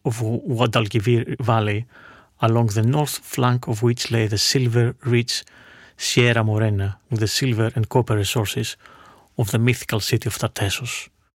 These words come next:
which was, uh, further west. So all in all,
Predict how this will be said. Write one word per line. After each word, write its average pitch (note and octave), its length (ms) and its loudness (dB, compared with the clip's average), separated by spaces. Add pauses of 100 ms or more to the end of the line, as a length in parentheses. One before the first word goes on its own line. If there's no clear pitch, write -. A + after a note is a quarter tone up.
(140)
which B2 220 -2
was, A2 360 -2
uh, A#2 240 0
further G#2 540 0
west. C3 460 -2 (560)
So G3 160 4
all G#3 140 6
in F#3 120 2
all, G#3+ 240 0